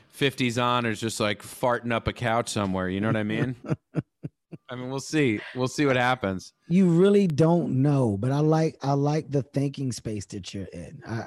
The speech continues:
Speaker 2: I really do. Um, where with family right now, you said you just got married.
Speaker 1: So, um, married, uh,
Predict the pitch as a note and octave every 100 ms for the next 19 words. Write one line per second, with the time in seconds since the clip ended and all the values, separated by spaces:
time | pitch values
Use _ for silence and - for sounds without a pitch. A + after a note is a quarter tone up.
0 | - A#2+ B2 C3 B2 C3+ A#2+ F2+ - -
1 | - C#3 D3 D3 D3 D3 - _ C3+ D3
2 | F3+ F3 D#3 - D3 E3+ - F#3 G3+ G#3+
3 | F3+ D3 C#3+ C3+ B2+ A#2+ A#2+ E3+ D3 D#3+
4 | - D#3 D3+ D#3 E3 A2+ - - _ F3
5 | D#3+ D3 - - _ C#3 C#3 C3+ C3 C#3
6 | C#3+ D3+ D#3+ E3 D#3 - C#3 C3+ C3+ C3
7 | C3+ C3